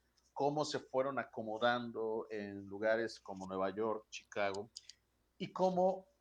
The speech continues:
hubo básicamente facciones de italoamericanos que una vez que ya llegando a América, eh, se aferraron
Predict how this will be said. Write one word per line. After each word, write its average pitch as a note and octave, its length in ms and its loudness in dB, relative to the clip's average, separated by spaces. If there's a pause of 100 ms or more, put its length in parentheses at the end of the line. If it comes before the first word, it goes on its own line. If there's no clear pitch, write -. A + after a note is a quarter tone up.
(400)
hubo E3 340 4
básicamente C3+ 840 2
facciones B2+ 680 -2
de A2 80 -2
italoamericanos G#2 1040 -2
que G#2+ 100 -2
una D3 180 0
vez C#3 140 -2
que A#2 140 -8
ya A#2+ 100 0
llegando A2+ 380 2
a - 20 4
América, G2 500 -4 (680)
eh, A2+ 280 4
se - 180 2
aferraron C#3+ 880 4